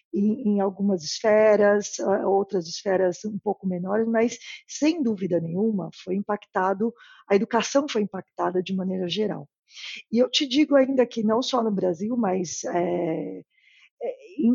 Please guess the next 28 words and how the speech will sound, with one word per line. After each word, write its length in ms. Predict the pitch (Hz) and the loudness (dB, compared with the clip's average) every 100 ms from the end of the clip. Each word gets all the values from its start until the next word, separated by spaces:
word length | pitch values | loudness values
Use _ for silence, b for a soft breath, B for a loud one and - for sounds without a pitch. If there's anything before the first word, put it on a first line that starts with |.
| 254 | 0
em, 340 | 240 247 269 226 | 0 0 0 -4
em 40 | |
todo 280 | - 269 302 | 2 4 4
o 40 | |
mundo. 520 | 269 240 240 190 156 156 _ | 4 4 4 2 -2 -8 _
Recentemente 760 | 180 190 220 208 190 196 233 | -8 -2 -2 0 0 -2 -2
nós 220 | 226 190 175 | 0 -2 -2
estivemos 640 | - 175 185 180 175 - B B B | -4 -2 -2 -2 -6 -8 B B B
na, 360 | 196 196 190 196 | 0 2 2 0
na 140 | 190 | 0
Beth 280 | 180 196 196 | 4 2 2
Show, 380 | - - 190 262 | -2 2 2 2
que 120 | - | -2
acontece 540 | 190 180 170 185 165 185 | -6 -6 -4 -4 -4 -6
lá 100 | 165 | -6
em 140 | 175 | -6
Londres, 560 | 165 165 185 247 247 - B B B _ | -8 -6 -4 -4 -6 -18 B B B _
e 160 | - 233 | 0 0
pudemos 680 | - 233 214 240 277 254 185 | 2 2 6 4 2 -4 -6
ver 400 | 185 233 269 254 | 0 2 4 2
que 360 | - - 202 180 B B B _ _ _ _ | -4 -4 -4 -4 B B B _ _ _ _
os 220 | 240 240 226 | 0 2 4
mesmos 420 | 294 370 427 359 | 4 4 2 -2
impactos 580 | 339 214 190 - - - | 0 2 2 0 -10 -6
sentidos 440 | 185 170 180 175 | -4 -4 -6 -6
aqui 160 | 175 175 | -6 -6
no 80 | 170 | -6
Brasil, 640 | 160 160 147 233 226 165 | -4 -4 0 2 2 0